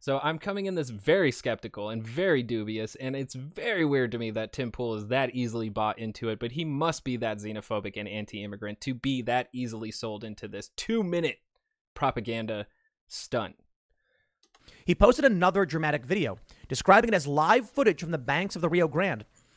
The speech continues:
Speaker 2: that showed him standing on the river's edge, giving a report on what he and the Republicans saw on their midnight march.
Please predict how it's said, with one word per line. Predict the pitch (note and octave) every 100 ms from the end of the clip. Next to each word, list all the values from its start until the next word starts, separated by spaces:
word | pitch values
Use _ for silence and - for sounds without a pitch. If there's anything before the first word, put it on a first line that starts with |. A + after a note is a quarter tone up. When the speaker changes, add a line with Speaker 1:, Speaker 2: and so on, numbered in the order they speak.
| -
Speaker 2:
that | E3
showed | - A3 A#3
him | A#3+
standing | F3+ - G#3 A#3 C4+
on | A#3+
the | G3+
river's | F#3+ F#3 E3
edge, | C#3 B2 - - - B2+
giving | E3+ G#3+ C4
a | B3+
report | G#3+ - A3+ C#3+ -
on | D#3 C3+
what | E3 -
he | G3+ A#3
and | - G#3
the | G#3
Republicans | - E3+ F#3 F3+ -
saw | D3+ C3+ B2+
on | D3+ D3+
their | C#3+
midnight | C3 B2+ A#2+ -
march. | E3 - -